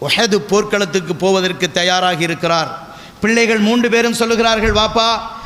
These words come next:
நாங்க மூணு பேரும் போறோம், உங்களோட பிள்ளைகள் போறோம், நீங்க, உங்களுக்கு, அவருக்கு கொஞ்சம் கால் சொ-,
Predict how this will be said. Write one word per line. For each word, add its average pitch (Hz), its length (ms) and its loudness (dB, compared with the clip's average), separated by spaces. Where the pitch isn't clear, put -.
நாங்க 226 360 0
மூணு 240 220 2
பேரும் 233 260 0
போறோம், 220 360 2
உங்களோட 277 360 0
பிள்ளைகள் 285 360 -2
போறோம், 247 400 2
நீங்க, 254 520 0
உங்களுக்கு, 220 380 0
அவருக்கு 220 300 -2
கொஞ்சம் 214 220 -2
கால் 214 360 -2
சொ-, 165 200 4